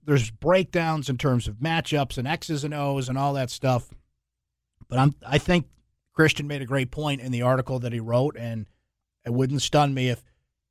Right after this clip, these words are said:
no matter how this game swings, what we're ta-, what we're talking about afterwards is how Jones spied Willis, how he frustrated him, or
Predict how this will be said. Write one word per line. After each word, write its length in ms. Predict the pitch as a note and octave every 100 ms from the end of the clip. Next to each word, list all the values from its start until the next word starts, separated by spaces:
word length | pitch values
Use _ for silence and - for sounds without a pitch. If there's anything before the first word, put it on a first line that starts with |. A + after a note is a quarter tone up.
| _ _ _
no 120 | C#3
matter 280 | C3 D#3+ F#3+
how 200 | E3 E3+
this 180 | E3 D#3
game 260 | E3 D3+ C#3
swings, 460 | - D#3 C#3+ A2+
what 140 | A#2+ B2+
we're 100 | B2+
ta-, 280 | - D3 C#3+ -
what 200 | C3 A#2
we're 140 | A#2
talking 500 | - - G#3 G3+ F#3
about 380 | D3 C#3+ C#3 C3+
afterwards 720 | C3+ C3 - F2+ E2+ - - _ _ -
is 140 | A#2+
how 300 | - C#3+ D3
Jones 640 | C3 C3+ B2 A#2 A2 - - - _
spied 640 | - - - B2+ B2+ A#2+
Willis, 580 | G2+ A2 F2 - - - -
how 200 | - B2
he 80 | B2
frustrated 760 | - D3+ C#3+ - C#3 C3 B2+
him, 200 | B2 A#2+ -
or 400 | B2 B2 C3+